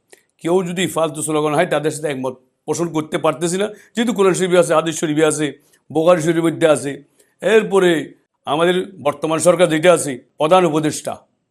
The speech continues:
উপদেষ্টার মধ্যে অন্তর্বর্তীকালীন সরকার, এর যিনি ধর্ম উপদেষ্টা আছে, ধর্মমন্ত্রী আছে, উনি মুহাদ্দিস, আমার জানা অনুযায়ী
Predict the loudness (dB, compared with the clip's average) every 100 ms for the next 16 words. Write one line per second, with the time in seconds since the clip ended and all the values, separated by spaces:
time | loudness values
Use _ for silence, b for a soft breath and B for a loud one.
0 | -12 -8 -6 -2 -2 0 -2 -2 -4 -4
1 | -4 0 0 2 2 4 2 2 -14 _
2 | _ _ _ _ -2 2 2 2 -4 -4
3 | 2 2 4 2 0 2 2 2 2 4
4 | 2 2 2 0 2 -2 -4 _ _ _
5 | _ -6 -2 -2 -4 -6 0 2 2 0
6 | -4 -6 -8 -12 _ -10 -4 -2 -2 -2
7 | -2 -4 -6 -10